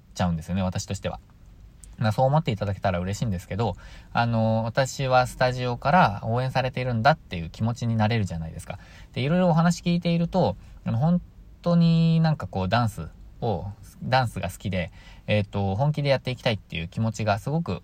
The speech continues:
あの、分かったというか、伝わったというか、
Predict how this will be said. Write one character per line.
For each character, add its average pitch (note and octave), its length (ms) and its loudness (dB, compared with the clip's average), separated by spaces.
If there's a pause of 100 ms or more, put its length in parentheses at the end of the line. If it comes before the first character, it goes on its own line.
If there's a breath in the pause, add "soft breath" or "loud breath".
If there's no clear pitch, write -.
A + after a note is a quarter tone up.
(120)
あ F#2+ 100 -12
の、 D2+ 440 -8 (260)
分 G2+ 120 0
か A2+ 140 -4
っ - 40 -14
た - 140 -12
と - 80 -12
い - 20 -6
う - 40 -8
か、 - 80 -18
伝 - 200 2
わ G#2 60 4
っ G#2 40 -2
た G#2 100 0
と - 80 -8
い - 20 -6
う - 20 -14
か、 - 120 -10